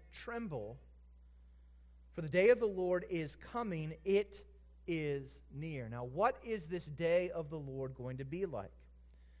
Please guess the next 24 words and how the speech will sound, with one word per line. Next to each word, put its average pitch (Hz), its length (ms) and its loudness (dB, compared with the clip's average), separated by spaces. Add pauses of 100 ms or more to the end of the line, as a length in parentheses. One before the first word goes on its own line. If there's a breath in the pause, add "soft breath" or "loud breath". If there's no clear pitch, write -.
(200 soft breath)
Now, 170 280 0
just 220 200 -6 (280)
again 160 320 -2
to 147 80 -6
quickly 208 360 -2
note, 156 320 0 (360 soft breath)
the 160 80 -2
day 214 240 4
of 247 80 4
the 208 100 2
Lord 180 380 0
is 165 280 -4
a 147 280 -2 (200)
vast 196 640 0 (100)
subject 131 840 -2
in 151 160 -6
the 147 120 -6
Old 147 300 -6
Testament 143 460 -6 (120)
and 202 280 -4
the 170 80 -4
New 139 140 -4
Testament. 98 500 -12 (800 soft breath)
Um, 107 460 -6